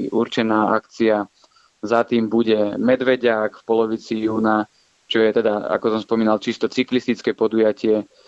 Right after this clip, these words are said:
v júli bude prírodou nádherný, e, triatlon, odporúčame. Minulý rok bol aj Filip Šebot, dúfame, že ho znova uvidíme.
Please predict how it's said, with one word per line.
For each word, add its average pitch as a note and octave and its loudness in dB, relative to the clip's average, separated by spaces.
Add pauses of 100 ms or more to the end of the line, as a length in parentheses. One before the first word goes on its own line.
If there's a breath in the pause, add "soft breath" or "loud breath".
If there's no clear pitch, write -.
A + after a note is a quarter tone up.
(380 soft breath)
v A#2 2
júli C#3 2
bude A2+ 0 (160)
prírodou C3 2
nádherný, A#2+ 0
e, A2 -10 (580 soft breath)
triatlon, B2 0
odporúčame. A2+ -2 (640)
Minulý A2 2
rok G2 -12
bol A2 2
aj G#2 -4
Filip B2+ 0
Šebot, A2+ -2
dúfame, A2 -2
že G#2+ 0
ho G#2 0
znova A2 0
uvidíme. A2+ 2